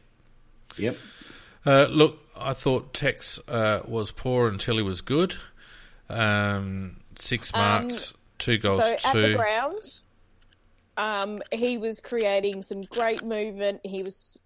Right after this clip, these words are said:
Speaker 3: supplying some beautiful leads. We kept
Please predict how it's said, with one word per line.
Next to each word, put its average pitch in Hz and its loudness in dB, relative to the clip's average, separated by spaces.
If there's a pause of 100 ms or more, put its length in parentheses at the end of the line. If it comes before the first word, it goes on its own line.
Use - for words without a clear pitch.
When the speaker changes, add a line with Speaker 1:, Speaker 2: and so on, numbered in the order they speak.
Speaker 3:
supplying 180 -10
some 180 -10
beautiful 240 -2
leads. 196 2 (240)
We 202 -2
kept - -2